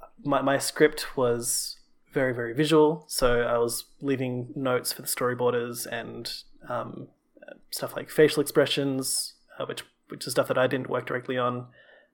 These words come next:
Um, i-, ideas for, like, sound cues, et cetera. So it was probably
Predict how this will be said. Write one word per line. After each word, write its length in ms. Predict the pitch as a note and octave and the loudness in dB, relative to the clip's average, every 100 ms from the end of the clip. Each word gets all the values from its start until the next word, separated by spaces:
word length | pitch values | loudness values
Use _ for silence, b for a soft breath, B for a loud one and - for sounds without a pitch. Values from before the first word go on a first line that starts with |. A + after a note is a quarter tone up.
| - | -14
Um, 420 | A#2 A2 G#2+ G#2+ - _ _ _ _ _ - _ - | -10 -10 -10 -16 -18 _ _ _ _ _ -20 _ -4
i-, 120 | B2+ | 0
ideas 440 | C3 C3 C3+ B2+ | 0 0 0 0
for, 80 | - | 0
like, 200 | A#2+ - | -2 -2
sound 360 | - C#3+ C#3 B2+ | 2 4 4 0
cues, 720 | - B2 A#2+ A#2+ A#2+ - - C3+ | 0 0 0 -2 -4 -6 -8 -12
et 100 | B2+ | -4
cetera. 420 | B2+ A2+ B2 B2 - | -2 0 -2 -6 -6
So 320 | - C#3+ - b b | 4 4 4 b b
it 60 | F3 | -2
was 220 | E3+ - _ _ _ _ _ _ _ _ | 0 -4 _ _ _ _ _ _ _ _
probably 600 | - G3+ B3+ E3 C3 C#3+ | 4 6 8 6 4 -6